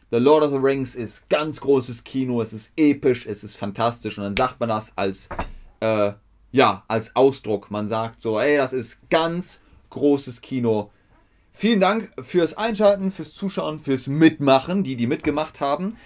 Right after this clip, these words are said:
Äh, großes Lob an euch. Ihr habt euch eure Punkte redlich verdient. Ähm, ne? Jimmy, Yusuf hat mitgemacht. All die Leute, die Punkte bekommen haben.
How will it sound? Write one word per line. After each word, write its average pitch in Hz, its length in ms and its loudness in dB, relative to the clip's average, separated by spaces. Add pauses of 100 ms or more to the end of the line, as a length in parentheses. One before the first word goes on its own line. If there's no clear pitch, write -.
(280)
Äh, 131 180 4
großes 156 420 4
Lob 160 220 2
an 123 120 0
euch. 147 360 -2
Ihr 123 160 0
habt 143 180 -4
euch 127 180 -4
eure 123 200 -6
Punkte 131 380 -4
redlich 160 340 0
verdient. 120 560 -4 (720)
Ähm, 113 500 2 (520)
ne? 190 360 2 (720)
Jimmy, 147 600 -4 (1300)
Yusuf 139 400 -2
hat 127 140 -2
mitgemacht. 131 640 -4 (800)
All 117 140 2
die 120 80 -4
Leute, 120 220 0
die 110 100 -6
Punkte 147 380 -4
bekommen 123 520 -2
haben. 113 500 0